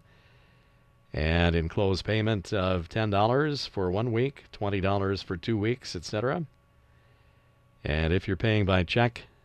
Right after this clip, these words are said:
make that payable, please, to K R W C Radio. I think that is gonna do it today for our morning session of Tradio.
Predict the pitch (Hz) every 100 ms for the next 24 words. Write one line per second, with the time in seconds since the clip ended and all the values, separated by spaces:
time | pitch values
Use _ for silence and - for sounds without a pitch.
0 | - 82 90 101 92 85 101 98 92 85
1 | - 98 92 - 98 85 - 104 92 87
2 | 82 80 - 82 76 78 69 65 - -
3 | - - - - - - - - - -
4 | - 101 104 190 180 151 147 - 135 110
5 | 131 127 143 240 196 - - - 120 95
6 | 71 - _ _ _ - - - - _
7 | - - - - - - - - 85 82
8 | 87 85 85 98 101 90 - 104 - 82
9 | 82 104 110 127 175